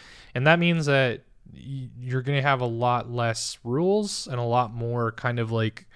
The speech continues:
playground atmosphere for people to create and people to, like, be good, if that makes sense. And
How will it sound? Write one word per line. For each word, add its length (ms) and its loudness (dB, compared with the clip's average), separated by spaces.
playground 460 2
atmosphere 520 0
for 120 -2
people 220 -2
to 60 -2
create 480 -2
and 120 -12
people 180 -6
to, 60 -10
like, 240 -8
be 120 -8
good, 420 -10
if 160 -8
that 160 -8
makes 200 -12
sense. 460 -8
And 360 -4